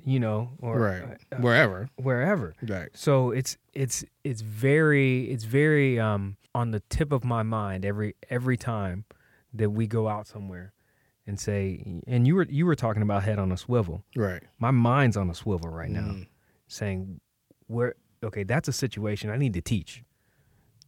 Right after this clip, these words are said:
Speaker 1: You know, put that, put that in your bucket, mull it over. How are you gonna teach this to your kids five years down the <laughs> road?
Speaker 2: Right.
Speaker 1: So with that, you, when did you start that? When did you start that with, with T J and Lex, talking to them?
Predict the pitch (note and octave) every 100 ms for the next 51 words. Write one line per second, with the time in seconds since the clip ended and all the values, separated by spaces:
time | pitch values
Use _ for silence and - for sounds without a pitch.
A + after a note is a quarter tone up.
0 | _ _ - G2 F2+ - C#3+ C#3 C3+ -
1 | D3 C3+ C3 B2 A#2 G2+ A2+ G#2 A#2 _
2 | _ _ _ _ - A2 B2 D3 D3 B2
3 | A2 G#2 A2 A2+ _ _ _ _ - C#3+
4 | D#3+ D#3 D3 C3+ - B2+ A#2+ A#2 B2+ A#2
5 | A2 - A2 G#2 - _ - A2+ A#2 A2+
6 | G2+ G2 F2+ A#2+ B2+ B2+ G2 F#2+ A#2 G#2+
7 | F2 - _ _ _ _ - F3+ F3+ G#3
8 | A#3 - G3 - _ A2+ A#2+ F3+ A#3+ C#4+
9 | B3 A#3 A#3+ A#3+ F3+ G#2+ E2 - E3 G#3+
10 | A3 G#3 - G#3+ G3+ E3 C#3 C3+ A#2 C#3+
11 | C#3 D3+ B2+ B2 A2 G#2+ F#2+ F#2 - -
12 | - C3 G#2 A2 - G2 F2